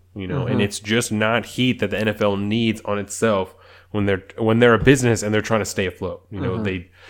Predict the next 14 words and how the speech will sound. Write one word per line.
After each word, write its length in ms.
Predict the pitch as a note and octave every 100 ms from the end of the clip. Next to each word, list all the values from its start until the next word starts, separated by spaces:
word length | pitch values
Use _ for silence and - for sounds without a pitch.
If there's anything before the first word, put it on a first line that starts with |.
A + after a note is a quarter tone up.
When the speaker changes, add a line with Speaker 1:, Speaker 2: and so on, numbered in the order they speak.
| - -
Speaker 1:
they 100 | G2+
just 180 | F#2+ -
don't 180 | F#2+
need 200 | F#2+ F2+
that. 220 | - - -
So 280 | A#2 G2+ - - - _
I, 160 | A2+ G#2+ F2+ D2+ - _ _ _ _ _ _ _ _ - -
I 140 | A2
understand 600 | A#2+ A2+ - - G#2 A2+
it, 220 | C3+ D#3 -
you 120 | C3+
know, 240 | C3+ C#3+ C#3 - C3+
Speaker 2:
Yeah. 260 | A#2+ A2 -
Speaker 1:
but 520 | F#2 A2+ G2 -